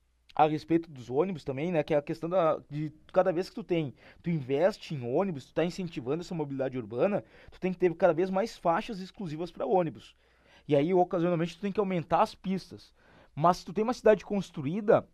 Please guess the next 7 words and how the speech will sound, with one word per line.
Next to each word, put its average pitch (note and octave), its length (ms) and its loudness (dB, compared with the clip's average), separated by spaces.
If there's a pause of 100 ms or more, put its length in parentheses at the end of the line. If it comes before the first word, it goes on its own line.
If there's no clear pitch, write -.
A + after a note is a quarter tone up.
(100)
aumentar E3+ 580 6
as, - 160 -4
o, D3+ 440 0
o B2 60 -12
tamanho E3+ 240 0
das D3+ 160 2
pistas F#3+ 720 -8